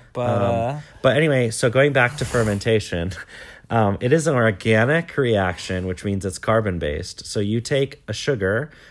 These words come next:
Speaker 2: with some type of catalyst, and we'll talk about what a catalyst is in a second. Um, sugar.
Speaker 1: Is Hermione a catalyst?
Speaker 2: She is a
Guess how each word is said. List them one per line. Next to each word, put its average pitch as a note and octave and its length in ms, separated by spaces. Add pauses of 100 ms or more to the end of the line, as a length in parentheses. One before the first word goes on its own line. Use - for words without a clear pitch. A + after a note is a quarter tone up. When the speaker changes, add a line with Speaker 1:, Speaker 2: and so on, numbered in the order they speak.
(120)
Speaker 2:
with G2 320
some F#2+ 240
type G#2 220
of C#3 120
catalyst, G2 800 (340)
and - 80
we'll F#2 60
talk F2 160
about F2 140
what G2+ 100
a A#2 40
catalyst F2+ 500
is F2+ 160
in A2+ 80
a - 20
second. A#2 460 (440)
Um, G2 460 (100)
sugar. C3 600
Speaker 1:
Is - 100
Hermione D3+ 480
a D3+ 60
catalyst? D#3 760
Speaker 2:
She - 220
is A#2 260
a G2 360